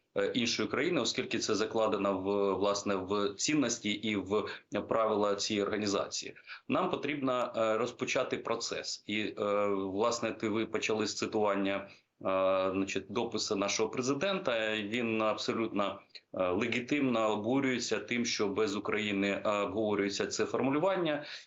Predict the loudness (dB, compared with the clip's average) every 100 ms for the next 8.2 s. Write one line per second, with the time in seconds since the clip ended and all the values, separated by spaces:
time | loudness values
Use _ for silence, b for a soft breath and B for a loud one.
0 | -4 0 2 2 2 2 0 -2 -2 2
1 | 2 2 -2 0 0 0 -2 -2 -2 -4
2 | -6 -8 -4 0 2 0 -2 -2 0 0
3 | -2 0 0 2 0 0 0 -2 -2 0
4 | 0 0 0 0 -2 B B B -2 0
5 | 0 0 0 -2 -4 -2 0 0 -2 0
6 | 0 -2 -4 -4 -4 -2 -2 0 0 0
7 | 0 2 2 0 -2 -2 -2 -4 -2 0
8 | 2 -2